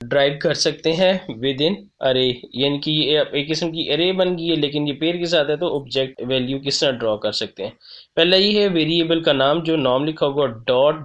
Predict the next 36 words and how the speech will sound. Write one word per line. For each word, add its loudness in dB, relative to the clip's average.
डॉट 2
का 2
माने 0
होता 0
है 2
कि -4
करंट 2
ऑब्जेक्ट -2
पे 0
पॉइंट 0
कर -2
रही -10
है -6
चीज। -14
जो 0
आपने 2
नेम 2
वन 4
लिखेंगे 0
उसकी -4
वैल्यू 2
आ 2
जाएगी, -4
नेम 0
टू -6
की -6
लिखेंगे -8
उसकी -6
वैल्यू -2
आ -4
जाएगी, -8
या 4
वेरिएबल 0
नेम, -2
लार्ज 2
ब्रैकेट्स, 0